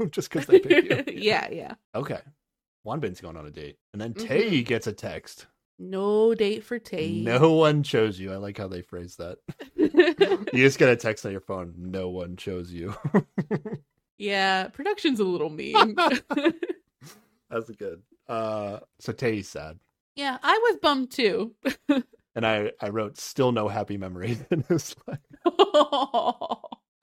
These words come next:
Speaker 1: Today was a happy memory until now. <laughs>
Speaker 2: Yup.
Speaker 1: And then, what the hell's happening here? Gumin and Wonbin get a text at the same time.
Speaker 2: But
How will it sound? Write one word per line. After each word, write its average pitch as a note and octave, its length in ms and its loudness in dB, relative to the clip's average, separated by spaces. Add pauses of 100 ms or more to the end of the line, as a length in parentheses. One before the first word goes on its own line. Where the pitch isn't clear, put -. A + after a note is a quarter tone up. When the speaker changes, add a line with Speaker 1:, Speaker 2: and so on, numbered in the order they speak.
(560)
Speaker 1:
Today B2+ 240 4
was A2+ 260 2
a G2+ 60 2
happy G#2+ 220 -2
memory F#2+ 380 -8
until G#2 400 -12
now. F2 380 -10 (360)
<laughs> - 320 -8
Speaker 2:
Yup. G3+ 680 -2 (420)
Speaker 1:
And A2 180 -4
then, G#2+ 440 2 (220)
what D#3+ 260 -8
the F#2+ 100 -8
hell's C#3 240 -2
happening F3+ 360 -4
here? F3+ 200 -2
Gumin D#3+ 680 2
and A3 340 0
Wonbin A2+ 760 0 (220)
get B2 160 0
a A2 80 0
text - 560 -8 (440)
at G3+ 160 -2
the A#3 100 0
same F3+ 380 -2
time. F3+ 500 -6 (520)
Speaker 2:
But A3+ 600 0